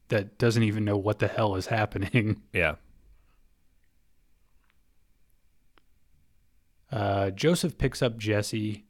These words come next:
Speaker 1: and, and David, and they all take off.
Speaker 2: And I think never once in the scene do I go, "Just leave with her."
Speaker 1: Mm-hmm.
Speaker 2: You know,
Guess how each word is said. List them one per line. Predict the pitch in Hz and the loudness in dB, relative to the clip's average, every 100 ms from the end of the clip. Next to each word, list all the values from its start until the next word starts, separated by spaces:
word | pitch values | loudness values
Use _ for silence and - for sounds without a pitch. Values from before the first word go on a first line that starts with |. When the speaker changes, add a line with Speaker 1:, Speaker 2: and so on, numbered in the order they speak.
| - - | -12 -4
Speaker 1:
and, | 110 104 101 98 98 95 _ _ | -2 0 0 -2 -4 -6 _ _
and | - 139 131 | 0 2 2
David, | 107 104 98 98 - - | 2 0 -2 -2 -6 -4
and | 117 | -2
they | 101 | 0
all | 101 98 | 0 -2
take | - 101 - | -6 -8 -8
off. | 101 98 - - - - | -8 -6 -8 -16 -14 0
Speaker 2:
And | 170 190 | 4 6
I | 180 | 4
think | - 220 220 - - _ _ _ _ - | 4 2 0 -2 -18 _ _ _ _ 0
never | 151 170 165 | 4 6 6
once | 113 98 104 127 120 - | 4 2 6 6 6 2
in | - 117 | 2 2
the | 107 | 4
scene | - 120 113 101 92 - _ - 90 - _ - | 2 4 4 2 -2 -8 _ -18 -16 -18 _ -2
do | 107 98 | 2 6
I | 104 110 | 8 8
go, | 95 101 92 90 - | 6 6 6 4 2
"Just | 135 - | 2 4
leave | 127 110 95 | 4 4 6
with | 101 - | 4 2
her." | - - _ - - - _ _ - - _ _ - - - - _ _ 127 | -6 -10 _ -20 -20 -20 _ _ -20 -20 _ _ -20 -20 -20 -20 _ _ -2
Speaker 1:
Mm-hmm. | 113 151 | 0 4
Speaker 2:
You | 110 | 6
know, | 101 98 | 6 4